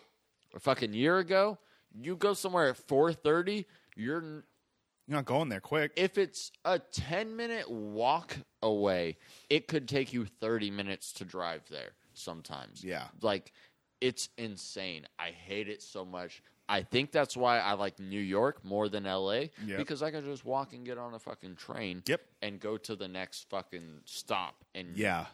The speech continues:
Speaker 1: the
Speaker 2: it's,
Speaker 1: next
Speaker 2: it's a lot more
Speaker 1: set,
Speaker 2: convenient.
Speaker 1: whatever I need to do. Like, uh, I hate it. I hate getting around in L A.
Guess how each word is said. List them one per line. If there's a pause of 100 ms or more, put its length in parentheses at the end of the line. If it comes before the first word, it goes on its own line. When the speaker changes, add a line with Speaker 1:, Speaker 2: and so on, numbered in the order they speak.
Speaker 1:
the
Speaker 2:
it's,
Speaker 1:
next
Speaker 2:
it's
a
lot
more
Speaker 1:
set,
Speaker 2:
convenient.
Speaker 1:
whatever
I
need
to
do.
Like, (1080)
uh,
I
hate
it.
I
hate
getting
around
in
L
A.